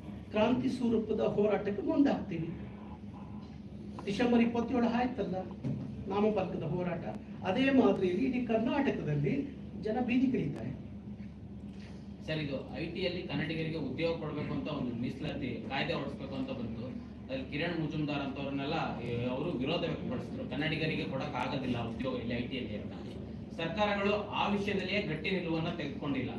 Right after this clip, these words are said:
Speaker 2: ಇನ್ನು ಈ ರೀತಿ ಪ್ರಾಡಕ್ಟ್‌ಗಳ ವಿಚಾರದಲ್ಲಿ ಗಟ್ಟಿ ನಿಲುವನ್ನು ತಗೊಳ್ಳುತ್ತೆ ಅಂತ ಅನ್ಸುತ್ತೆ?
Speaker 1: ನೋಡಿ, ಸರ್ಕಾರಗಳು ಸರ್, ಇವತ್ತು ನಾನು ಎರಡು ಮೂರು ಬಾರಿ ಮುಖ್ಯಮಂತ್ರಿಗಳ ಹತ್ರ ಭೇಟಿ ಮಾಡಿದಾಗ ಮುಖ್ಯಮಂತ್ರಿಗಳು ಹೇಳಿದ್ರು, "ಒಂದು ಸ್ವಲ್ಪ ನಾನು ಅದನ್ನ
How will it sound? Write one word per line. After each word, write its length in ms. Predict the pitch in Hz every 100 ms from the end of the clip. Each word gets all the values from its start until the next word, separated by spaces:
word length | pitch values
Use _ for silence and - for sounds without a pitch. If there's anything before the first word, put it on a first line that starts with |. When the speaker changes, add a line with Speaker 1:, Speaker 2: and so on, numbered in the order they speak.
| - - -
Speaker 2:
ಇನ್ನು 140 | 170
ಈ 100 | 175
ರೀತಿ 180 | 175 -
ಪ್ರಾಡಕ್ಟ್‌ಗಳ 640 | - 147 202 208 - 180
ವಿಚಾರದಲ್ಲಿ 500 | 175 165 160 147 160
ಗಟ್ಟಿ 220 | 165 143 -
ನಿಲುವನ್ನು 400 | 160 151 151 160
ತಗೊಳ್ಳುತ್ತೆ 500 | 143 156 151 - 151
ಅಂತ 220 | 143 127
ಅನ್ಸುತ್ತೆ? 480 | 254 - - 104 - - - - - - - - - - - - 196
Speaker 1:
ನೋಡಿ, 260 | 202 208
ಸರ್ಕಾರಗಳು 840 | 196 175 170 214 208 208 208 202 -
ಸರ್, 280 | 165 160
ಇವತ್ತು 460 | 190 202 208 208 220
ನಾನು 280 | 208 190 196 208 214 - 180
ಎರಡು 220 | 175 175
ಮೂರು 220 | 196 196
ಬಾರಿ 400 | 180 180 196 196 196 - - - - 185
ಮುಖ್ಯಮಂತ್ರಿಗಳ 680 | 185 185 220 208 196 190 196
ಹತ್ರ 200 | 190 185
ಭೇಟಿ 340 | 170 170 185
ಮಾಡಿದಾಗ 420 | 180 170 165 160 170
ಮುಖ್ಯಮಂತ್ರಿಗಳು 840 | 165 151 202 202 190 190 170 160
ಹೇಳಿದ್ರು, 580 | 160 160 190 240 247 - 202 -
"ಒಂದು 220 | 196 190
ಸ್ವಲ್ಪ 440 | - 220 262 - 160 - -
ನಾನು 480 | 190 190 180 185 - - - - -
ಅದನ್ನ 240 | 185 190